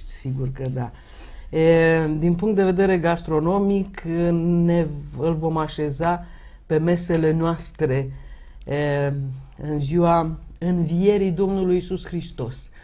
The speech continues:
V-am spus în fiecare an și repet și anul acesta,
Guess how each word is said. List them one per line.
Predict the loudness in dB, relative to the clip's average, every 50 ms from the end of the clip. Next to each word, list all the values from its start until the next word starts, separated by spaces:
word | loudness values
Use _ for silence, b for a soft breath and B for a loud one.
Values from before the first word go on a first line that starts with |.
| b b b b b -20 -20 -20 -18
V-am | -10 -8 -6 -4 -2 -2 -4
spus | -4 -6 -4 -6 -6 -4 -4
în | -6 -8
fiecare | -6 -4 0 0 0 2 2 2 2 4 4 2
an | 2 2 0 0 0 -2 -4
și | -4 -6 -8 -6 -4
repet | -4 -4 -4 -4 -6 -6 -6
și | -8 -10 -6 -4
anul | -2 -2 0 -2 -2 -2 -4
acesta, | -4 -4 -6 -6 -6 -6 -6 -8 -4 -2 -2 -2 -2 -4 B